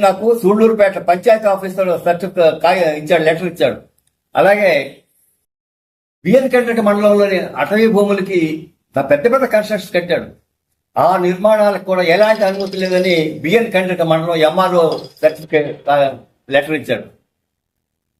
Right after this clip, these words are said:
ఇప్పుడు అనుమతులు లేని ఈ క-, నిర్మాణాలని హైదరాబాద్లో హైదరాబాద్లో కూల్చేస్తున్నారు కదా, ఆ రకంగా ఎందుకు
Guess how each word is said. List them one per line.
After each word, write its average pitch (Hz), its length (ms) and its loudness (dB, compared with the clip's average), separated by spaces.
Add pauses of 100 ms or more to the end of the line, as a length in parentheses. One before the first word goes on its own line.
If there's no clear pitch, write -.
(180)
ఇప్పుడు 247 280 0 (560)
అనుమతులు 254 480 2
లేని 247 300 2 (920)
ఈ 196 120 0 (160)
క-, 180 160 2 (100)
నిర్మాణాలని 233 640 0 (460)
హైదరాబాద్లో 233 800 2 (920)
హైదరాబాద్లో 226 600 2 (280)
కూల్చేస్తున్నారు 214 680 2
కదా, 180 140 2 (240)
ఆ 139 120 0
రకంగా 185 380 0
ఎందుకు 214 240 0